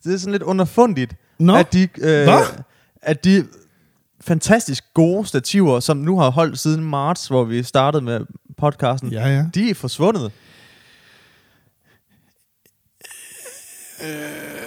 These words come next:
Speaker 1: Forsvundet i gåseøjne. Og du, jeg ved godt, du har, og du har fandme brokket dig meget over de stativer. Så jeg vil godt lige høre, hvor er mine stativer, jeg har købt?
Speaker 2: Øh, jamen, altså,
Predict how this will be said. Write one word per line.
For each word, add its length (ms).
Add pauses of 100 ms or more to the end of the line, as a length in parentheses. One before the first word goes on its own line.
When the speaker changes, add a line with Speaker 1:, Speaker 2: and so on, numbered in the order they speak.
(960)
Speaker 1:
Forsvundet 680
i 40
gåseøjne. 640
Og 120
du, 120
jeg 120
ved 120
godt, 180
du 80
har, 120 (220)
og 180
du 80
har 80
fandme 340
brokket 280
dig 80
meget 220
over 80
de 140
stativer. 520
Så 120
jeg 100
vil 60
godt 120
lige 100
høre, 180 (260)
hvor 200
er 120
mine 180
stativer, 400
jeg 100
har 80
købt? 320 (580)
Speaker 2:
Øh, 1120
jamen, 1040
altså, 480